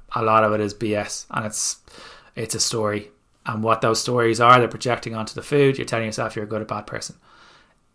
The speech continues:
It, it, it's fairly, fairly intense. Like, I've synops-, I've put this into a twenty-five minute, thirty minute synopsis, but it's,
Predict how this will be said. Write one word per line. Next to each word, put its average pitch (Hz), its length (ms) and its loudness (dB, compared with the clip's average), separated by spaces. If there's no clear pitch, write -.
It, 123 160 -8
it, 127 180 -4
it's - 380 -4
fairly, 143 340 4
fairly 135 420 4
intense. 127 580 -2
Like, 117 160 -4
I've 123 220 4
synops-, - 680 -2
I've - 320 -4
put 131 140 -4
this 127 180 -4
into 120 140 -6
a 113 60 -4
twenty-five 117 520 -4
minute, 110 220 -6
thirty 110 220 -4
minute 110 220 -6
synopsis, 107 500 -4
but 117 340 -2
it's, - 600 0